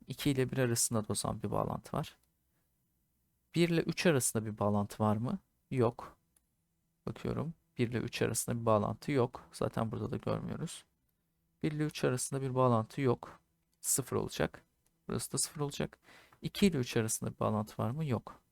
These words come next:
Sıfır olacak. Sıfır olacak. Ne oldu? Ben burada edge'lerimi, şey, edge'lerimi diyorum, vertexlerimi birer matrisin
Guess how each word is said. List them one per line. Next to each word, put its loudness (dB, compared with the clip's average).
Sıfır -6
olacak. -4
Sıfır -2
olacak. -12
Ne 2
oldu? 2
Ben 4
burada 2
edge'lerimi, 6
şey, 6
edge'lerimi 2
diyorum, -4
vertexlerimi 4
birer 6
matrisin 2